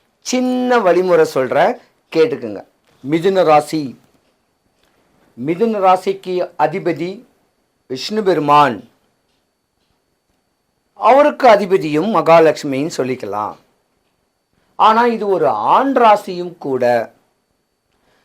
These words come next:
உபய ராசின்னு சொல்லுவாங்க, காற்று ராசின்னு சொல்லுவாங்க. இப்படி யோகங்கள் உடையக்கூடிய இந்த மிதுன ராசிக்கு அதிபதி புதன் பகவானா இருக்கிறனால ஆண்கள்,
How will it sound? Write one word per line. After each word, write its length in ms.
உபய 380
ராசின்னு 460
சொல்லுவாங்க, 580
காற்று 380
ராசின்னு 480
சொல்லுவாங்க. 460
இப்படி 360
யோகங்கள் 580
உடையக்கூடிய 640
இந்த 160
மிதுன 360
ராசிக்கு 420
அதிபதி 380
புதன் 320
பகவானா 500
இருக்கிறனால 600
ஆண்கள், 500